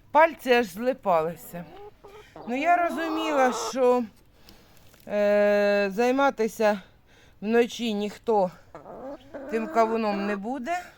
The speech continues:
тому я його віднесла ось цим зозулькам. Малим поки що не даю. А цим поставила, так вони з таким задоволенням поласували.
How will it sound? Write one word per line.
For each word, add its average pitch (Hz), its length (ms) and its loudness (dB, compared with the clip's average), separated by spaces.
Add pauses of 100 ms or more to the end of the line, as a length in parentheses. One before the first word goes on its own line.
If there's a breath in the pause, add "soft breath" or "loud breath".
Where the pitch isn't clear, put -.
(720 loud breath)
тому 254 320 -4
я 294 300 2
його 269 280 -2
віднесла 247 680 -2
ось - 180 -4 (140)
цим 233 240 -4
зозулькам. 170 760 -8 (1160 soft breath)
Малим 262 440 -2
поки 214 400 -6
що 196 260 -10
не 226 220 -4
даю. 190 640 -8 (1500 loud breath)
А 247 160 -2
цим 330 340 -10
поставила, 294 720 0
так 240 200 -8
вони 262 220 -4
з - 40 -12
таким 285 400 -8
задоволенням 220 800 -2
поласували. 202 920 -2